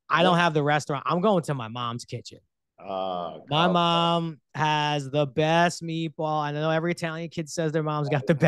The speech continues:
Speaker 1: best meatballs.
Speaker 2: Yeah.
Speaker 1: My mom really has the best meatballs of all
Speaker 2: That's
Speaker 1: time.
Speaker 2: awesome. That is awesome. Well, listen, check out Throwback. September fifth it launches. Jerry Farrar, Matt Liner, wherever you find your podcast.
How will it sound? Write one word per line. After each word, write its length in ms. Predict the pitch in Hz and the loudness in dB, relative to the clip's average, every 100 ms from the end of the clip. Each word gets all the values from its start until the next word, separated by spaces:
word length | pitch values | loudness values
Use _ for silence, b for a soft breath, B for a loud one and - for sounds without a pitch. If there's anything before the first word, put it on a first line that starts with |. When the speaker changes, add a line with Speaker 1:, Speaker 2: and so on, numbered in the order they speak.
| 165 | 4
Speaker 1:
best 160 | - | 0
meatballs. 540 | 143 165 147 131 113 - - b | 0 0 2 0 -2 -8 -14 b
Speaker 2:
Yeah. 280 | 113 127 127 | 2 4 4
Speaker 1:
My 140 | 151 | 4
mom 340 | 165 170 170 | 6 4 4
really 420 | 151 175 180 156 143 | 4 6 6 4 2
has 300 | 139 123 113 | 0 -2 -10
the 80 | |
best 320 | 123 123 107 131 | -8 -8 -8 -6
meatballs 400 | 120 113 101 107 | -6 -6 -10 -12
of 100 | 104 | -16
all 160 | 87 78 | -16 -16
Speaker 2:
That's 120 | 95 | -14
Speaker 1:
time. 80 | 73 | -12
Speaker 2:
awesome. 320 | - 80 78 - _ | -14 -16 -20 -20 _
That 160 | 92 90 | -6 -6
is 140 | 87 | -6
awesome. 380 | 85 95 92 85 _ - | -6 -8 -10 -18 _ 2
Well, 140 | 156 | 6
listen, 260 | 170 151 123 | 6 6 0
check 240 | 156 175 | 2 4
out 240 | 185 180 175 | 4 2 4
Throwback. 560 | 170 160 151 147 139 | 4 6 4 2 0
September 500 | - 143 - 156 165 | -4 -14 -4 -2 0
fifth 200 | 165 165 | 0 -2
it 40 | 151 | -4
launches. 720 | 143 135 135 123 135 127 127 - b b | 0 0 0 -2 -4 -4 -6 -16 b b
Jerry 280 | - 147 151 | 2 4 4
Farrar, 300 | 151 135 131 | 4 2 4
Matt 280 | 127 143 143 | 4 0 2
Liner, 440 | 135 131 127 123 127 | 0 0 -2 -4 -2
wherever 220 | 135 139 | -2 -2
you 60 | 135 | -2
find 240 | 135 131 | -4 -4
your 80 | 127 | -4
podcast. 520 | 131 127 123 131 123 | -2 -2 0 -2 -2